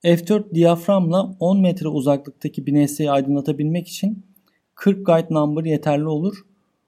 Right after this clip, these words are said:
Ama yirmi beş metre uzaklıktaki bir nesneyi bu flaşla etkili bir şekilde aydınlatamazsınız.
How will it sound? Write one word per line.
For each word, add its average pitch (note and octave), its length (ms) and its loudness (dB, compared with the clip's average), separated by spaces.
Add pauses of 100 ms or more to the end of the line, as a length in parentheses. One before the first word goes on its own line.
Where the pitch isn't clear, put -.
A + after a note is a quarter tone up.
Ama D#3 220 2
yirmi C#3+ 320 4
beş F#3+ 220 2
metre D#3 240 -2
uzaklıktaki B2+ 680 -2
bir C3+ 100 2
nesneyi A#2+ 540 -2
bu D#3+ 80 0
flaşla C3+ 440 0
etkili D3+ 360 -4
bir B2+ 60 -10
şekilde C3 320 -6
aydınlatamazsınız. A2+ 1000 -4